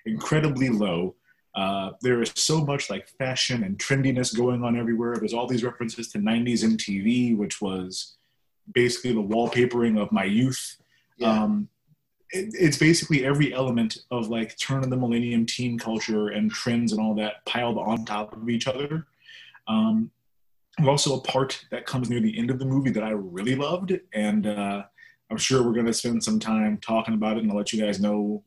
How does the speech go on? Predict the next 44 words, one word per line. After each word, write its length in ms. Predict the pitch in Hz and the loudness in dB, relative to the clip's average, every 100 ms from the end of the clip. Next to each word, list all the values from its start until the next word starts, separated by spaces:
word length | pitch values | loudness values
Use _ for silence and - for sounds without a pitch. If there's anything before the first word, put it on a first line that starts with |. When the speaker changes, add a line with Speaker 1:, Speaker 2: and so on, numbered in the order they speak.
| 98 | -6
Speaker 1:
what 140 | 117 | -4
it 60 | 107 | 0
is 260 | 110 107 104 | 2 2 0
when 100 | 104 | -2
we 80 | |
get 160 | 95 104 | -2 -2
onto 440 | 107 110 - 104 | 0 0 0 -4
it, 100 | 107 - | -4 -4
but 180 | 104 101 - - - - _ | -6 -6 -12 -20 -20 -20 _
it 200 | 170 165 | -2 0
just, 560 | 139 180 156 - - _ _ _ | 4 4 2 -4 -10 _ _ _
this 320 | 135 160 170 | 2 2 4
is, 240 | 185 165 131 | 4 2 2
this 220 | 151 156 | 0 2
is 260 | 175 156 - | 2 2 2
such 300 | 156 165 - | 0 -2 0
a 140 | 156 123 104 | 0 -2 -4
dumb, 580 | 131 123 135 143 143 139 - _ _ _ _ _ _ _ - | 0 2 2 0 -2 -4 -10 _ _ _ _ _ _ _ -2
like, 280 | 139 139 - - | 0 0 -4 0
it's, 180 | 170 160 | 2 2
it's 220 | - 156 | 2 0
for 140 | - 165 | 4 4
sure 240 | - 190 | 4 2
the 100 | 165 | 2
kind 220 | - 131 | 0 -2
of 80 | 117 | -2
thing 140 | - 123 | -4 -2
we 80 | |
would 140 | 117 113 | 0 0
have 100 | 107 | 0
watched 380 | 107 107 - - | 0 0 -4 -6
on 220 | 120 113 | -2 2
repeat 480 | 107 110 107 104 - _ - | 4 2 0 -2 -4 _ -6
in 80 | 113 | -4
high 220 | 110 107 | 0 0
school, 500 | - 110 101 98 - _ _ _ _ _ 156 | 0 -2 -4 -6 -10 _ _ _ _ _ -2
just 240 | 143 151 | 2 2
because 340 | 151 151 147 139 | 0 0 0 2
it's, 180 | 143 - | -2 -4
it's 180 | 110 | -8
quotable, 640 | - - 156 160 156 156 - _ | -6 0 4 4 2 -2 -6 _
it's 280 | 107 - - - | -8 -8 -12 0
really 240 | 139 143 | 0 2
stupid, 580 | 151 - 139 135 135 131 | 2 2 2 0 -2 -6